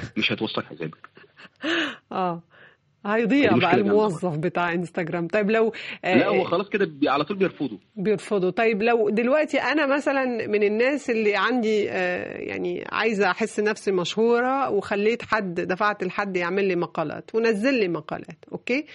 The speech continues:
Speaker 2: طيب وبعد
Speaker 1: مم.
Speaker 2: بيوثقوا لي ال-، الأكاونت،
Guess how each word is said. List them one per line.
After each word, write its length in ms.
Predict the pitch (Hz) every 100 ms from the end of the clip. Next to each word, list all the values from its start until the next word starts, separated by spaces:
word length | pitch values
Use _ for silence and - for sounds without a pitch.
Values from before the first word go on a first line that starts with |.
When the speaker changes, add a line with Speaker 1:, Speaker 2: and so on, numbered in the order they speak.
| - - -
Speaker 2:
طيب 280 | 220 202 180 -
وبعد 480 | 190 190 - 320 170
Speaker 1:
مم. 520 | 160 - - - 214
Speaker 2:
بيوثقوا 680 | 262 262 254 262 - 254 208
لي 100 | 175
ال-، 380 | - 175 165
الأكاونت، 720 | - 185 175 185 - 165 165